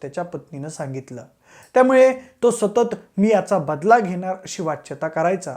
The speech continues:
असंही त्याच्या पत्नीनं पोलिसांना सांगितलं. दरम्यान,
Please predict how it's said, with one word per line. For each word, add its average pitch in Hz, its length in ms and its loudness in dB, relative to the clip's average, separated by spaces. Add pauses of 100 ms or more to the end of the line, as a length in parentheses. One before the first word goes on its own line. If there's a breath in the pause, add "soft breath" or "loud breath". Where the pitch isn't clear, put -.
(120)
असंही 185 240 -6
त्याच्या 175 300 -8
पत्नीनं 160 500 -8
पोलिसांना 156 600 -10
सांगितलं. 139 500 -12 (540 soft breath)
दरम्यान, 254 300 4